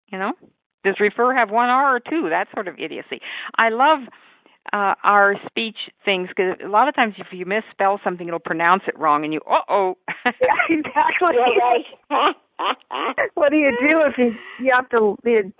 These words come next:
Speaker 2: it's funny. I always wonder how sighties spell. I guess they'd see it, right? If you have a Braille display, you look at it.
Speaker 3: Right, yes.
Speaker 1: Well, yeah, and that's good for punctuation especially. We, we, again, there's been a lot of talk on bard. I think some of you have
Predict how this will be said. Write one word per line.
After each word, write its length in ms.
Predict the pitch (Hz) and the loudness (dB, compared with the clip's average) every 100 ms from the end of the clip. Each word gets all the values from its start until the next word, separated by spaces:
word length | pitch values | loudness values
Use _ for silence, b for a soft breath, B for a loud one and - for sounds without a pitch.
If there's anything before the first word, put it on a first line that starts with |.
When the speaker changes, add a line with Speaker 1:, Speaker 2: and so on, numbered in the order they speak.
| - | -2
Speaker 2:
it's 180 | 214 185 - | 0 0 0
funny. 180 | 185 185 | 2 4
I 40 | |
always 160 | 202 214 | 4 4
wonder 180 | 214 214 | 2 2
how 120 | 185 - | 0 0
sighties 320 | 196 190 185 - | 0 2 -2 -6
spell. 260 | - 190 196 | 0 2 2
I 80 | 247 | 2
guess 160 | 302 | 2
they'd 160 | 285 226 - | 2 0 0
see 200 | 214 180 170 | 0 2 2
it, 80 | 95 | 2
right? 340 | 165 175 - _ _ B B B B _ _ - | 2 2 0 _ _ B B B B _ _ -8
If 80 | 190 | 0
you 60 | |
have 100 | 180 | 0
a 40 | 190 | 2
Braille 220 | 185 180 | 2 2
display, 380 | 185 - 185 165 165 | 0 -2 0 0 2
you 80 | 175 | 0
look 200 | 175 - | 0 2
at 140 | 147 | 2
it. 160 | 170 - _ B B B B B _ _ _ _ _ _ _ _ _ - | 2 0 _ B B B B B _ _ _ _ _ _ _ _ _ -8
Speaker 3:
Right, 340 | 226 202 165 160 _ | 0 2 0 -2 _
yes. 320 | 208 226 185 - - - | 0 2 2 -2 -12 -2
Speaker 1:
Well, 220 | 202 185 | 0 0
yeah, 320 | 185 180 147 156 - | 0 -2 -2 -6 -4
and 180 | 190 202 | 0 2
that's 200 | 233 - | 0 0
good 180 | 240 208 | -2 -2
for 80 | - | -6
punctuation 680 | 214 190 190 175 180 180 147 | -8 -6 -4 -2 -4 -6 -10
especially. 520 | 147 - 170 - 143 | -8 -4 -4 -4 -6
We, 120 | 160 | -6
we, 160 | 160 180 - | -4 -6 -4
again, 260 | - 202 165 | 0 0 2
there's 180 | 160 156 | -2 -2
been 120 | 170 | -2
a 80 | 156 | 2
lot 160 | 170 | 2
of 80 | 175 | 2
talk 240 | 185 165 | 2 2
on 140 | 151 143 | 0 0
bard. 280 | 151 147 143 | 4 4 2
I 40 | |
think 220 | 160 165 - | -6 -12 -10
some 120 | 160 | -10
of 100 | 147 | -8
you 140 | 143 | -10
have 80 | 135 | -10